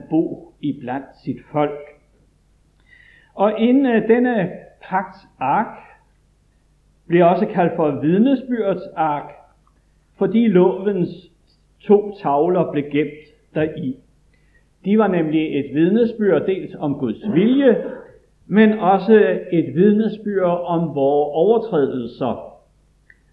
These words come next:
det var det anklagende skyldbrev med alle lovbestemmelserne, som var imod os, som Paulus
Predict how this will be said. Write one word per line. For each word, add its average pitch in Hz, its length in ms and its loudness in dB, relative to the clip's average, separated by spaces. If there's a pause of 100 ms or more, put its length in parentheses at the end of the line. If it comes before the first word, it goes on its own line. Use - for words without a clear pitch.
(160)
det 156 120 0
var 170 80 2
det 170 220 0
anklagende 170 920 -2
skyldbrev 180 640 0
med 147 100 -2
alle 156 320 2
lovbestemmelserne, 151 1080 -2
som 139 220 -4
var 139 80 0
imod 151 320 2
os, 160 240 -2
som 139 180 -4
Paulus 123 560 -4